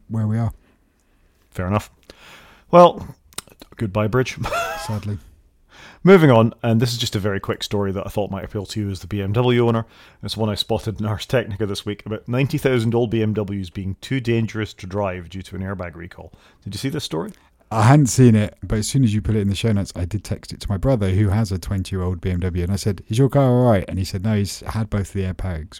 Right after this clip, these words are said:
Speaker 1: replaced," 'cause I was obviously worried that he was driving a car that was at fault, but he's been through this and ha-, had them fixed. So, uh, it is definitely a thing. My, my car's fine. Obviously, it's, it's, it's a bit too new for this, but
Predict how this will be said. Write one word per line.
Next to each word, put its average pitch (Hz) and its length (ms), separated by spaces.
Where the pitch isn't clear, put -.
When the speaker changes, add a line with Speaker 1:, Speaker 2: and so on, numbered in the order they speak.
Speaker 1:
replaced," 85 460
'cause - 100
I 104 80
was 98 160
obviously 87 380
worried 107 400
that 98 100
he 104 80
was 90 160
driving 92 260
a 92 40
car 92 340
that 87 220
was 98 240
at - 220
fault, - 460
but - 160
he's 117 200
been 95 200
through 107 200
this 95 220
and 92 100
ha-, 90 200
had 98 160
them 90 160
fixed. - 340
So, - 220
uh, 92 200
it 92 120
is 107 160
definitely 107 280
a - 20
thing. 110 340
My, 131 140
my 131 180
car's 104 240
fine. 113 220
Obviously, 101 240
it's, - 180
it's, - 240
it's - 160
a - 20
bit - 140
too - 140
new 98 160
for 87 160
this, 82 220
but - 260